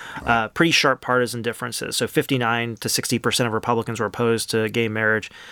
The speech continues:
Speaker 2: Sixty-five percent of Democrats were supportive of gay marriage. Fast forward to basically June twenty seventeen,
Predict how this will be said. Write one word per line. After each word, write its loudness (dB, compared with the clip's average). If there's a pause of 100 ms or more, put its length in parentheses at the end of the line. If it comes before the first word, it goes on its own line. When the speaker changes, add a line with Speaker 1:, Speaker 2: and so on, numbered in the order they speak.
(240)
Speaker 2:
Sixty-five 2
percent -2
of -4
Democrats -2
were -2
supportive 0
of -4
gay -2
marriage. 0 (400)
Fast 4
forward 2
to 0
basically 0
June 2
twenty -2
seventeen, 0